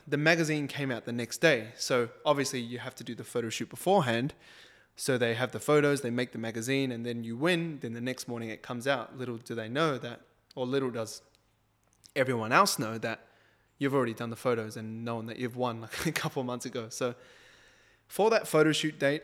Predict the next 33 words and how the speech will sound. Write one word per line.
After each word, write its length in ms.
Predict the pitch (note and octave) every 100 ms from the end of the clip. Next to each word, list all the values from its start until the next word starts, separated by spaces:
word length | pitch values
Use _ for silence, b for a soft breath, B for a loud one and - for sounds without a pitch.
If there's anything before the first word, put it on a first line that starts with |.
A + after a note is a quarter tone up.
| -
I 40 | B2+
came 360 | - C#3 C3+
up 240 | C3+ - - _
a 60 | -
couple 220 | - C#3
of 60 | C3
months 200 | A#2+ A#2+
before 480 | B2 - B2+ B2+ A#2+
that 180 | A#2
party 480 | - C3 C3 C#3+ C#3+ B B B
and 180 | - A#2+
we 60 | A#2+
did 140 | B2
the 60 | A#2+
photo 260 | - B2+
shoot. 260 | B2 C3 B2+
And 220 | A#2+ A#2+
once 160 | C3+ C#3+
again, 360 | C#3+ G3 C#3 A2+ b b b b b b -
I 60 | B2
didn't 300 | C3 B2 A#2+
drink 300 | C#3+ C#3+ C#3+
water 380 | A#2 C#3 F3+
for 100 | F3+
two 220 | E3+ - F3+
days. 520 | F3+ F3 E3+ - b b _ -
I 80 | B2
was 140 | A#2+
having 400 | - C#3 C#3 C3+
my 180 | A#2+ A2+ -
almonds 540 | C#3 C#3 C#3 C3+ B2
and 220 | A2+ A2+ -
canned 420 | - D3 C3+ C3